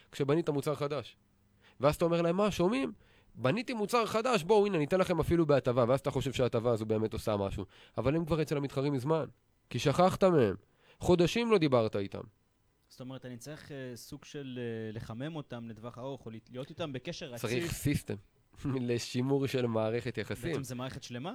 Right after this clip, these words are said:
Speaker 1: ל-, זה, קודם כל, אתה יודע, זה יכול להסתכם באחת לשבועיים, להרים טלפון ולשאול מה קורה, מה נשמע, או לשלוח הודעה.
Speaker 2: אבל מה עושה
Speaker 1: בלי
Speaker 2: בן אדם?
Speaker 1: לצפות לקבל משהו.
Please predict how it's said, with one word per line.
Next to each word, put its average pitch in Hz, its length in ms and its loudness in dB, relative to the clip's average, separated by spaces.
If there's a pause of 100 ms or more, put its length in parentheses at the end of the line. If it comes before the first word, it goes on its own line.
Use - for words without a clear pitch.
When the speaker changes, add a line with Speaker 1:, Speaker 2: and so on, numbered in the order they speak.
(140)
Speaker 1:
ל-, 120 320 -2
זה, 110 260 0
קודם 202 220 -2
כל, 180 80 -4
אתה - 100 -6
יודע, 139 140 2
זה 101 80 -2
יכול 127 160 -2
להסתכם 135 460 -2 (480)
באחת 107 580 -2
לשבועיים, 120 720 4 (560)
להרים 110 300 4
טלפון 147 460 4
ולשאול 123 300 2
מה 135 120 4
קורה, 139 200 0
מה 139 80 4
נשמע, 139 420 2
או 107 100 2
לשלוח 127 320 2
הודעה. 139 240 4 (280)
Speaker 2:
אבל 120 160 -16
מה 113 100 -8
עושה 127 120 6
Speaker 1:
בלי 151 120 6
Speaker 2:
בן 214 60 8
אדם? 226 80 4
Speaker 1:
לצפות 160 380 2
לקבל 117 340 2
משהו. 95 320 -2